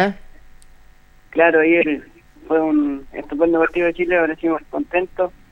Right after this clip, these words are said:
Speaker 2: y contento también porque va apareciendo, como decía usted, don Jorge, la, los nuevos jugadores, la nueva generación.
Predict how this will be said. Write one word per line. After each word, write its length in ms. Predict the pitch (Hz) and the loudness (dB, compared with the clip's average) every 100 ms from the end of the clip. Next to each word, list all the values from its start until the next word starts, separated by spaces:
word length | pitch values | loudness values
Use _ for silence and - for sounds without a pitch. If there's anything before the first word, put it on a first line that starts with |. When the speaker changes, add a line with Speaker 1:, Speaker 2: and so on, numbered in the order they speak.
| - - - - - - | -20 -20 -20 -20 -20 -10
Speaker 2:
y 640 | 139 139 135 127 123 120 120 - - - | -6 -4 -4 -6 -8 -12 -16 -20 -20 -8
contento 360 | 151 151 185 | -4 -2 -2
también 260 | 165 170 185 | 0 0 -2
porque 400 | 170 139 151 151 | -4 -6 -2 0
va 100 | 151 | 2
apareciendo, 480 | 165 165 160 170 160 | 2 2 0 -2 -2
como 220 | 156 156 | -2 -4
decía 240 | 151 156 160 | -4 -6 -10
usted, 240 | - 165 | 0 2
don 100 | 156 156 | 2 -2
Jorge, 420 | 151 - 147 139 | -8 -4 -2 0
la, 480 | 147 143 139 123 - - - | 2 4 2 -2 -10 -20 -6
los 120 | 156 | 0
nuevos 220 | 170 170 | 2 2
jugadores, 320 | 160 165 175 | 2 2 2
la 80 | 156 | 0
nueva 240 | 156 160 156 | 0 0 0
generación. 440 | 151 151 156 151 | -2 -4 -4 -6